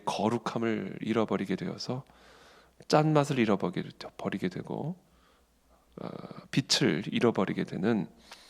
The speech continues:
그런 지경에, 에, 처할 수가 있다라는 것이죠. 그것이 지금 이 소아시아 지역에 있었던 일곱 교회가 당면한 위기의 본질이었습니다. 세상 속에서 세상적으로 변화되어지는 교회,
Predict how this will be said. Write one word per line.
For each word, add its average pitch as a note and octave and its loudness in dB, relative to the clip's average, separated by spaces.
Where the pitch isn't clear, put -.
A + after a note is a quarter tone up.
그런 B2+ 4
지경에, F#2+ 0
에, - -14
처할 A2+ -4
수가 - -4
있다라는 - -8
것이죠. - -12
그것이 E3+ 6
지금 D#3 4
이 C3+ 0
소아시아 D#3+ 6
지역에 C3 2
있었던 A#2 0
일곱 B2 4
교회가 G#2 2
당면한 G2 -4
위기의 G#2 0
본질이었습니다. - -8
세상 B2+ 2
속에서 G2 0
세상적으로 A2 -4
변화되어지는 F#2+ -4
교회, - -8